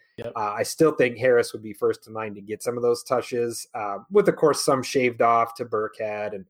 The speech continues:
Speaker 2: um, maybe we do get some J J Taylor in there. That would be, that would be excellent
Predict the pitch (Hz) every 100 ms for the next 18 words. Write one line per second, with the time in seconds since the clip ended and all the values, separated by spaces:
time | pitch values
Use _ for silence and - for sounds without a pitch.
0 | _ _ _ 104 98 95 98 101 113 135
1 | 135 131 127 - 117 117 117 117 110 -
2 | 113 110 110 107 110 107 110 107 120 123
3 | 107 _ _ _ - 139 160 151 123 135
4 | - 107 101